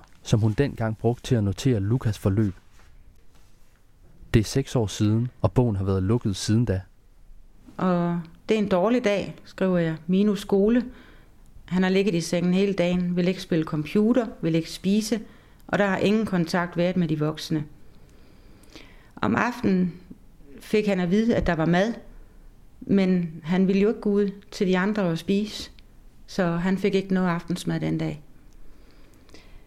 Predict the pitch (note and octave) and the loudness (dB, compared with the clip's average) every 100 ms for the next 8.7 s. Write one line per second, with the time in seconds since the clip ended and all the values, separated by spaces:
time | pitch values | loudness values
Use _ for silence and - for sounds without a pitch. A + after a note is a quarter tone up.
0 | - - - - - F#3+ F3+ - G3+ A#3 | -20 -20 -20 -6 2 6 6 4 0 -2
1 | - A3 F3 D#3 - E3+ G#3 G#3+ G#3+ - | 0 0 0 -2 -4 0 0 0 -2 -6
2 | - - - - F#3+ G3+ F#3+ F#3+ G#3 A#3 | -18 -20 -20 -6 -2 -2 -2 0 0 -2
3 | A3 - F#3 D#3 D#3 D3+ - - F3 G3 | -4 -4 -4 -2 -4 -6 -10 0 2 2
4 | F#3+ D3+ D#3 - D3+ C#3 - - - - | 0 0 -4 -6 -8 -8 -14 -20 -20 -20
5 | - - - - - - - - - - | -20 -20 -20 -20 -18 -18 -18 -20 -20 -20
6 | - - - - - - - G#3+ G#3 G3 | -20 -20 -20 -20 -20 -10 -2 0 0 0
7 | F#3+ G3 F#3+ F#3 F#3+ F#3 F#3+ F#3 G3+ F3+ | 2 2 2 2 2 2 2 2 0 -6
8 | - - - - E3+ D#3+ D#3 | -16 -20 -20 -8 -6 -4 -6